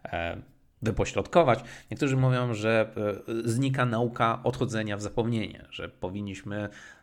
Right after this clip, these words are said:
no, mieć taką możliwość, e, aby o, o kimś zapomnieć, aby go opłakać i aby potem już, no, życie toczy się dalej. Mamy miłe wspomnienia, ale nie ma co w nieskończoność do nich wracać. Z drugiej strony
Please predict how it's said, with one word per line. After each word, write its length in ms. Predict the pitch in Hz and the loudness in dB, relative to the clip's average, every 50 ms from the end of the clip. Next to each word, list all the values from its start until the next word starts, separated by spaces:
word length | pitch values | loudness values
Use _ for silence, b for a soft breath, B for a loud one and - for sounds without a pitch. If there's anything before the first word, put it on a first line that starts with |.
| _ _ | _ _
no, 300 | - - 104 104 - - - _ - | -8 -6 -6 -6 -6 -12 -20 _ -4
mieć 360 | 123 170 170 127 - - - | -2 -2 0 -2 -4 -8 -4
taką 240 | - - 101 - 113 | -2 -2 -2 0 -2
możliwość, 920 | 101 98 95 92 95 104 113 104 101 101 98 - - - - - - - | -2 -2 -2 0 0 0 2 2 2 2 0 -2 -4 -6 -6 -6 -4 -4
e, 220 | 87 87 87 - - | -2 -2 -2 0 0
aby 500 | - 90 95 92 95 95 90 92 92 - | 0 0 0 0 0 2 2 2 0 0
o, 160 | 92 92 - | -2 0 2
o 100 | - 107 | 2 2
kimś 240 | - - 98 95 90 | 2 0 -4 -6 -2
zapomnieć, 680 | 90 87 - - 107 110 117 120 117 117 117 113 - | -2 -2 0 2 2 2 2 2 -2 -4 -4 -6 -8
aby 220 | - 92 87 90 85 | -8 -8 -6 -6 -6
go 140 | 80 80 78 | -6 -6 -6
opłakać 840 | 92 - - - 104 101 113 - - 110 107 110 107 - - - | -6 -8 -4 0 0 0 0 2 2 2 2 2 0 -2 -8 -8
i 220 | 101 98 98 98 | -6 -4 -4 -4
aby 320 | 98 - 95 95 98 101 98 | -4 -4 -6 -4 -4 -4 -6
potem 420 | 98 - 98 - - 101 95 98 | -4 -4 -6 -4 -2 -4 -4 -2
już, 340 | 95 101 101 - - - - | -2 -4 -4 -4 -6 -10 -8
no, 280 | 95 92 95 95 95 - - - - 101 95 104 | -6 -4 -4 -4 -6 -8 -12 -10 -8 -8 -6 -4
życie 300 | 101 98 107 - - - | -4 -4 -4 -4 -4 -4
toczy 260 | - 123 - - 120 | -4 -4 -2 -2 -2
się 140 | - 113 95 | -2 0 0
dalej. 420 | 92 95 101 107 113 113 120 127 B B B B B B _ | 2 4 6 6 6 6 4 2 B B B B B B _
Mamy 280 | 98 104 117 123 117 110 | -2 0 2 2 2 2
miłe 220 | 110 110 107 98 | 0 0 0 -2
wspomnienia, 640 | 101 - - - 92 98 98 101 104 110 113 107 101 | -4 -4 -4 -4 -4 -2 -4 -4 -4 -2 -2 0 0
ale 220 | 98 98 101 101 | 0 0 0 -2
nie 140 | 101 98 98 | -2 -2 -2
ma 160 | 98 98 98 | -2 -4 -4
co 320 | - - - 98 95 95 95 | -6 -4 -2 0 0 0 0
w 160 | 98 104 101 | -2 -2 -2
nieskończoność 600 | 104 110 - - 123 110 - - 107 101 104 104 | -2 -2 -2 0 -2 -2 0 -2 -2 -2 -2 -2
do 80 | 104 110 | 0 0
nich 140 | 117 120 127 | 0 2 2
wracać. 400 | 143 147 135 120 131 - - B B B B B B B B | 2 2 2 2 0 -4 -10 B B B B B B B B
Z 60 | - 120 | 0 0
drugiej 240 | 175 233 233 185 | 2 4 4 2
strony 320 | 143 135 120 101 90 76 | 2 2 2 0 0 -2